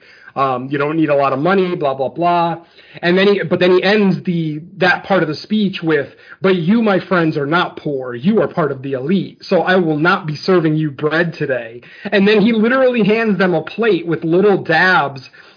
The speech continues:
of things that you would normally spread on bread. But he just gives everybody, like, this little wooden shovel spoon, and, and everybody's just eating the accompaniment. I thought that was kinda interesting. At one point, our, our, um,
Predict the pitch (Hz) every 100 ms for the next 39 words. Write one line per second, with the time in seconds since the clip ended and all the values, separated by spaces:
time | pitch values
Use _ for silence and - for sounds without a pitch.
0 | - 185 170 - 214 208 208 156 190 170
1 | 196 180 175 196 202 180 165 160 - -
2 | 233 233 147 135 131 _ 196 156 151 135
3 | 131 - - 160 127 127 143 - - -
4 | - - 175 180 180 196 202 196 208 196
5 | 175 170 170 160 147 156 160 180 165 160
6 | 170 143 135 208 185 147 - - 156 147
7 | 147 170 160 165 180 180 180 180 160 170
8 | 165 - _ 226 202 175 156 147 147 143
9 | 247 240 139 113 113 123 - - - -
10 | 170 190 185 170 208 190 160 143 147 -
11 | 165 - 131 170 165 - - - 175 175
12 | 185 190 - 208 196 180 165 135 - 170
13 | 160 143 147 143 139 127 123